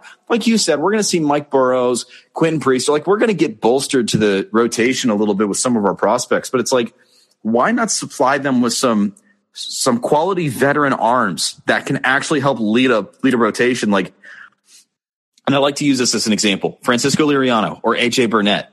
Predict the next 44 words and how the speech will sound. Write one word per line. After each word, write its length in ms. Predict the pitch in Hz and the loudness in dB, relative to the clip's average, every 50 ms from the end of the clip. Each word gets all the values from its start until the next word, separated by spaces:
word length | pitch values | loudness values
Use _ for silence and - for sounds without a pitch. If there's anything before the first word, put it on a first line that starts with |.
| _ - | _ -2
Like, 360 | 110 110 104 101 95 87 - _ _ _ _ _ _ _ _ _ _ _ _ _ _ - | 0 0 2 0 -2 -4 -10 _ _ _ _ _ _ _ _ _ _ _ _ _ _ -6
you 80 | 113 | -6
flash 340 | 127 - 160 170 180 175 - | -4 -2 0 0 0 0 -2
it 80 | 151 117 | -4 -2
back 200 | 143 139 135 139 | 0 -2 0 0
to 100 | 135 117 | 0 2
them. 400 | 123 139 135 127 123 117 120 - _ _ - | 2 2 2 2 0 -2 -4 -6 _ _ -2
Yeah, 260 | 370 339 285 269 269 | 0 0 0 0 0
they 140 | 285 277 285 | -2 0 0
were 200 | 240 190 - - - | 0 0 0 0 0
okay. 680 | 110 131 135 - - 135 110 113 156 196 208 196 - _ _ _ - | 0 0 0 -2 0 0 2 2 0 0 -2 -6 -8 _ _ _ -2
You 100 | 160 151 | 0 0
know, 320 | 147 143 143 147 143 - | 2 2 0 0 -2 0
they 80 | - 165 | 0 0
weren't 320 | 156 147 165 170 165 - - | 2 2 0 0 -2 -2 -2
anything 420 | 151 160 156 139 - 131 123 117 | -2 -2 0 0 0 0 0 0
spectacular. 800 | - - - - 120 - - - 131 147 175 180 - 123 110 110 | -2 -4 -4 -4 -4 -2 -2 0 0 0 -2 -2 0 0 0 0
Liriano 640 | 110 104 107 123 135 139 127 127 127 131 139 120 101 | 0 0 0 2 2 2 2 2 2 0 0 0 0
had 140 | 113 117 | 0 0
a 60 | 120 110 | 0 2
no-hitter 460 | 107 123 113 98 113 120 135 127 110 | 2 0 0 0 0 0 0 0 0
in 100 | 101 104 | -2 -2
twenty 260 | - 120 113 113 107 | -2 -2 -2 -2 -2
ten 300 | 104 - 107 110 123 131 | -2 0 0 0 0 0
and 200 | 113 98 90 - - - - - _ _ _ - | -2 -2 -4 -8 -12 -20 -20 -20 _ _ _ -2
Burnett 360 | 127 117 107 107 120 135 117 | 0 2 2 2 2 0 0
was 180 | 120 110 - | 0 -2 -2
serviceable 640 | - - - 127 127 135 135 - - 117 107 120 117 | 0 0 2 2 2 2 0 -2 -2 0 2 2 2
with 120 | 117 110 - | 0 0 0
the 60 | 101 | 0
Marlins 580 | 101 107 110 113 113 113 127 156 156 131 - | 2 2 2 2 2 2 0 0 0 0 0
and, 280 | 110 98 95 95 87 - - - - _ _ _ _ _ - | 0 0 0 0 -2 -6 -12 -20 -20 _ _ _ _ _ -2
uh, 320 | 98 98 90 90 90 - | 0 0 2 2 0 0
struggled 400 | - - - - 147 175 165 147 | -2 -2 0 0 0 0 0 -2
with 100 | 135 - | -2 0
the 80 | - 107 | 0 0
Yankees 340 | 110 135 165 165 156 135 120 | 0 0 0 -2 -2 -4 -4
before 260 | 113 107 - 110 98 | -4 -2 -2 -2 0
coming 220 | - 107 101 101 | 0 0 0 0
to 100 | 92 92 | 0 0
us. 140 | 107 117 - | 0 -2 -2
But 180 | - 135 131 131 | 0 0 0 0
it's 160 | 131 - - | 0 -2 0
like, 360 | 180 160 135 110 - - | 0 0 0 -2 -6 -12